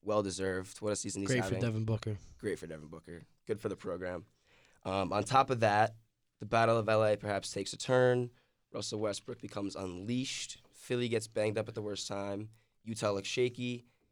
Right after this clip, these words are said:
Speaker 1: And Jason Tatum makes the leap, which in all likelihood probably happened weeks ago. But, um,
Speaker 2: What was that, a thirty, thirty point per game month in February?
Speaker 1: I don't even know. We'll get to it.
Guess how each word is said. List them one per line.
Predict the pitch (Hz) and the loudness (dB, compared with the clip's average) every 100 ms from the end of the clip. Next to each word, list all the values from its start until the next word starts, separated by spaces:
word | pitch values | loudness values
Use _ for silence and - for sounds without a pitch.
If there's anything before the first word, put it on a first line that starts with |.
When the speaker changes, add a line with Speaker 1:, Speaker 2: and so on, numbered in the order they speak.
| _ _ _ _ _ - | _ _ _ _ _ -10
Speaker 1:
And | 90 | -6
Jason | 104 101 113 | -4 -4 -6
Tatum | 110 92 85 85 _ _ _ _ _ _ _ 98 | -6 -8 -8 -14 _ _ _ _ _ _ _ -10
makes | 95 - | -8 -8
the | 104 | -8
leap, | 95 85 - _ _ _ _ _ _ _ _ _ _ | -8 -10 -16 _ _ _ _ _ _ _ _ _ _
which | 110 131 | -8 2
in | 139 | 4
all | 139 | 6
likelihood | 120 117 101 107 | 4 2 -2 2
probably | 110 107 | 2 2
happened | 95 95 87 | 0 -4 -10
weeks | 85 - | -8 -6
ago. | 95 101 113 _ _ _ _ - | -6 -6 -10 _ _ _ _ -12
But, | 71 82 | -8 -8
um, | 82 80 - - | -8 -12 -14 -6
Speaker 2:
What | 135 | -6
was | 110 | -4
that, | 110 | -6
a | 113 | -4
thirty, | 127 123 - | -4 -4 -2
thirty | 131 123 | -2 0
point | - 127 | -2 -2
per | 127 | -2
game | 123 123 | 0 0
month | 123 127 127 | 0 -2 -2
in | |
February? | 117 127 139 139 | -2 0 2 2
Speaker 1:
I | |
don't | 101 90 | 2 -2
even | 87 | -6
know. | 82 95 | -4 0
We'll | 123 | 2
get | 107 - | 2 0
to | 90 | -4
it. | 90 | -6